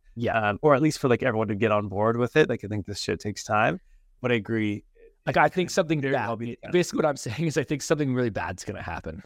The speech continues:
Speaker 1: Like, I
Speaker 2: Yeah,
Speaker 1: think
Speaker 2: I
Speaker 1: just,
Speaker 2: get
Speaker 1: like,
Speaker 2: that.
Speaker 1: Trump,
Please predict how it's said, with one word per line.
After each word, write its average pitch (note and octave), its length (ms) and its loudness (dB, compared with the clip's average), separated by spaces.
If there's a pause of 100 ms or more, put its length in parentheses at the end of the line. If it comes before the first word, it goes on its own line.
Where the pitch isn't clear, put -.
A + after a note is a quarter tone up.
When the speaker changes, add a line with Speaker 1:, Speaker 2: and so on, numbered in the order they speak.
Speaker 1:
Like, A#2+ 160 -2
I C3 60 2
Speaker 2:
Yeah, - 80 -2
Speaker 1:
think C#3 220 -2
Speaker 2:
I - 20 -18
Speaker 1:
just, C3+ 180 -2
Speaker 2:
get C3+ 40 0
Speaker 1:
like, A#2+ 180 0
Speaker 2:
that. - 60 -20 (580)
Speaker 1:
Trump, D3+ 560 2